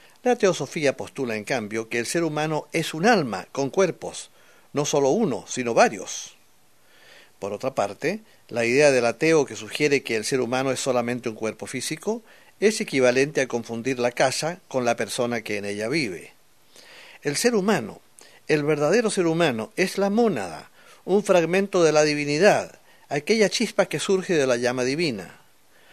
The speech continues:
Recordemos la historia bíblica en la cual Jesús, después de haber expulsado a los mercaderes del templo,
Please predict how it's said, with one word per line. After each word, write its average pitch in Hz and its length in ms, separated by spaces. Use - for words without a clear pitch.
Recordemos 226 560
la 208 80
historia 190 380
bíblica 123 640
en 143 120
la 139 100
cual 185 180
Jesús, - 560
después 160 380
de 151 100
haber 156 180
expulsado 147 680
a 131 40
los 120 140
mercaderes 123 640
del 110 180
templo, 117 500